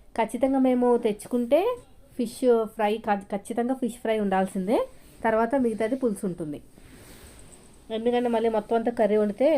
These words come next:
ఎక్కువ అయిపోతుందండి. So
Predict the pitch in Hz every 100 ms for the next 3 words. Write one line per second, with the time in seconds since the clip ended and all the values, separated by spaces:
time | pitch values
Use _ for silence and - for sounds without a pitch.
0 | 208 190 - - - - - 214 240 220
1 | 208 190 175 175 190 269 381 - - -
2 | - - - - - - - - - -
3 | - - - - - - -